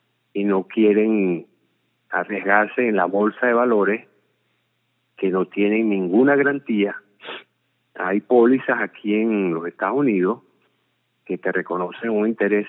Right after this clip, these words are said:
bastante interesante, como el diez y medio o once por ciento, te garantizan por escrito que no vas a perder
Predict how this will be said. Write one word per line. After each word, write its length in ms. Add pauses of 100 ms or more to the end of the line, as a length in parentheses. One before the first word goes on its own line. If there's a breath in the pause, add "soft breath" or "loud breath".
(120)
bastante 760
interesante, 840
como 240
el 120
diez 180
y 80
medio 480
o 160
once 220
por 200
ciento, 540 (720 loud breath)
te 180
garantizan 800
por 180
escrito 540
que 120
no 140
vas 180
a 120
perder 540